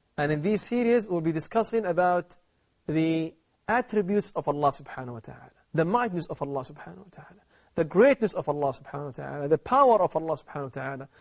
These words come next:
the mercy of Allah subhanahu wa ta'ala, and all the exalted attributes of Allah subhanahu wa ta'ala.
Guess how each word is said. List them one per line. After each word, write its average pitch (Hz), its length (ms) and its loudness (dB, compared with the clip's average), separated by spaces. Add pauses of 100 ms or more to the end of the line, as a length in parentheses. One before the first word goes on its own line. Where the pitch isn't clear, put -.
(220)
the 170 100 4
mercy 214 580 6 (260)
of 185 180 0
Allah 175 360 2
subhanahu 143 480 -6
wa 135 80 -4
ta'ala, 135 480 -6 (340)
and 175 220 0
all 233 480 6 (520)
the 175 440 0 (320)
exalted 180 680 0
attributes 180 440 0
of 151 120 -8
Allah 147 200 0
subhanahu 135 640 -10 (320)
wa 127 80 -2
ta'ala. 117 420 -10